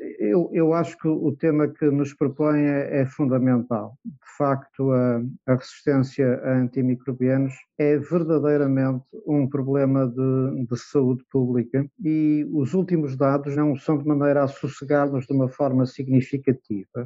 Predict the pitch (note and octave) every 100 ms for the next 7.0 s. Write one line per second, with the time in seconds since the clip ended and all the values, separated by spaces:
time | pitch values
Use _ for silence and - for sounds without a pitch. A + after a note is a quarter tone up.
0 | - - C#3+ C3 C#3 D#3 C#3 F#3 D#3+ C3
1 | D#3+ C#3+ C#3+ D3+ C3+ C3 C3+ C3 B2+ C#3
2 | C3 B2+ A#2 - - D#3 E3 B2+ A2+ -
3 | _ C#3+ D3 C#3+ C#3+ C#3+ B2+ C3 C3 B2+
4 | B2 A#2 A2+ - C#3 C3+ - B2+ A2+ C3+
5 | D3 D3 C#3+ - - _ _ _ _ _
6 | D#3+ D#3+ C3 D3+ A#2+ C3+ E3 D#3 D3+